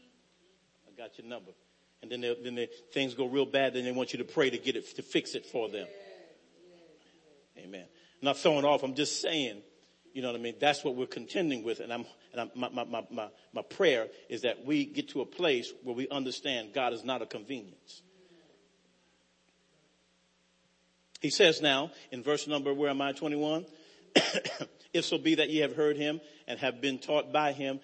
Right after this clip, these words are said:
as the truth is in Jesus." Here it is, twenty-two. "That ye put off concerning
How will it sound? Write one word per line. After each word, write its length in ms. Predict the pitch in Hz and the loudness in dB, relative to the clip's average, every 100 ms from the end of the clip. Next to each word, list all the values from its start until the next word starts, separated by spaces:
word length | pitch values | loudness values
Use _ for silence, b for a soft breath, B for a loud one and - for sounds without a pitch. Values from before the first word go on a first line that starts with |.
| B | B
as 200 | - 123 | -6 -4
the 80 | 123 | -6
truth 240 | - 156 139 | -2 -2 0
is 140 | 127 | -2
in 180 | 147 139 | -2 0
Jesus." 320 | 135 110 - | -2 -2 -4
Here 120 | 135 | 0
it 60 | 139 | 0
is, 100 | 123 | -2
twenty-two. 500 | - 135 131 147 110 - _ _ b b b | -6 -8 -4 -6 -6 -12 _ _ b b b
"That 180 | 160 160 | 2 4
ye 100 | 160 | -2
put 260 | - 214 185 | 4 4 8
off 420 | 196 220 - - | 12 12 12 8
concerning 640 | - 190 - 196 202 202 | 0 2 4 4 4 2